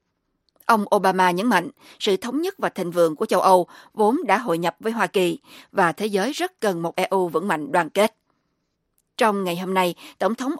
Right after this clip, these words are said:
Obama sẽ gặp các nhà lãnh đạo từ Pháp, Anh, Đức và Italy để thảo luận xem các nước có thể cùng góp phần thế nào vào cuộc chiến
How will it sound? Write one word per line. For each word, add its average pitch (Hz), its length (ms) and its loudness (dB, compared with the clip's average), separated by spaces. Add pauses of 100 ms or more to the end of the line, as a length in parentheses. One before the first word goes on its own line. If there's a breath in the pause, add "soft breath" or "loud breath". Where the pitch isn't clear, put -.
Obama 196 420 2
sẽ 185 180 -4
gặp 185 300 -2
các 269 140 -8
nhà 196 100 -2
lãnh 175 200 -2
đạo 165 300 2
từ 165 180 -2
Pháp, 226 320 -2 (300 soft breath)
Anh, 190 260 -2 (200)
Đức 269 200 4
và 185 180 -2
Italy 180 500 2 (320 loud breath)
để 214 200 0
thảo 233 180 -4
luận 175 220 0
xem 226 280 -2 (280 loud breath)
các 311 160 -4
nước 330 200 -2
có 339 140 -6
thể 196 240 -2
cùng 175 280 -4
góp 240 140 -4
phần 175 260 0
thế 240 180 -6
nào 185 280 0 (280 loud breath)
vào 196 160 4
cuộc 180 220 -2
chiến 196 240 0